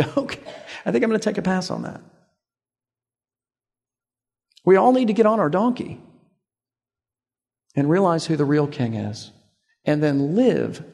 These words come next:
that way before our families,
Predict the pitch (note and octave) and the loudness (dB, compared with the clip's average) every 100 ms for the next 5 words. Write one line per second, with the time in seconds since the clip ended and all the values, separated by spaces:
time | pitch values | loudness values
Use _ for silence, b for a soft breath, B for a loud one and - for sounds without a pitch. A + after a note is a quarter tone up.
0 | - C3 A#2 - - A#2+ G2+ G2+ G2+ B | -4 -2 -2 -6 -6 -6 -6 -8 -12 B
1 | B - C3+ - F3+ G#3 G#3 C#3+ C3 A#2+ | B -4 -4 0 2 4 4 2 -2 -2
2 | A#2+ A#2 G#2+ G#2 G2+ - - | -4 -4 -4 -4 -6 -10 -16